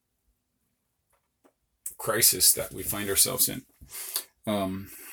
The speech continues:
in my last episode, I spoke of,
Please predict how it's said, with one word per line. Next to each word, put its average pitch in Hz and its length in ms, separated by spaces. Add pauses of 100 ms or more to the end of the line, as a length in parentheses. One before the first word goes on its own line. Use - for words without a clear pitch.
(520)
in 104 80
my 98 140
last 107 640 (640)
episode, 95 560
I 92 60
spoke - 580
of, 90 540